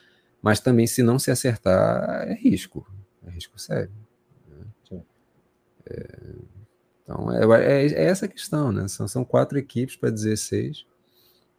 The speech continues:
Speaker 1: É cruel, é cruel. U-, uma que, que, que, assim, com certeza poderia, a-, alguma dessas, dessas três, né, que poderia tranquilamente, todas elas se safarem, uma delas vai precisar cair, porque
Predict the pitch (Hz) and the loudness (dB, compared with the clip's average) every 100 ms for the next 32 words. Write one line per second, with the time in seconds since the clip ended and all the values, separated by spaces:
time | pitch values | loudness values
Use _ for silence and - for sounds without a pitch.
0 | _ _ - 190 156 190 123 135 127 _ | _ _ -2 0 4 4 4 2 -4 _
1 | 90 95 143 147 110 - - - - 131 | -12 -10 -4 0 0 -2 -6 -6 0 2
2 | 131 170 202 190 160 139 127 113 101 110 | 4 4 4 0 2 2 2 0 0 -2
3 | 101 - _ 101 - 104 92 151 180 151 | -4 -6 _ -8 -6 -4 -2 0 0 0
4 | 131 117 120 113 104 95 104 107 95 90 | 0 -2 0 2 2 2 2 0 -2 -8
5 | - - 101 101 110 175 127 98 131 98 | -2 2 6 6 6 2 4 2 2 -2
6 | 95 101 92 87 - 95 123 113 - _ | -2 -4 -4 -8 -4 -2 -2 -4 -12 _
7 | - _ _ _ _ - 95 92 92 92 | -20 _ _ _ _ -6 0 2 2 2
8 | 92 90 90 95 95 104 107 101 95 92 | 0 -2 -4 -6 -2 0 0 0 -2 -4
9 | - 87 82 87 _ _ _ _ _ _ | -6 -8 -8 -12 _ _ _ _ _ _
10 | _ _ - 180 151 107 110 107 - 98 | _ _ 6 6 8 6 6 6 2 -2
11 | 113 107 107 117 123 131 110 117 120 117 | -2 2 2 4 2 2 2 2 -2 -4
12 | 117 120 110 104 101 107 120 _ 98 92 | -6 -6 -4 -6 -8 -12 -18 _ -6 -6
13 | 95 _ 127 | -8 _ -12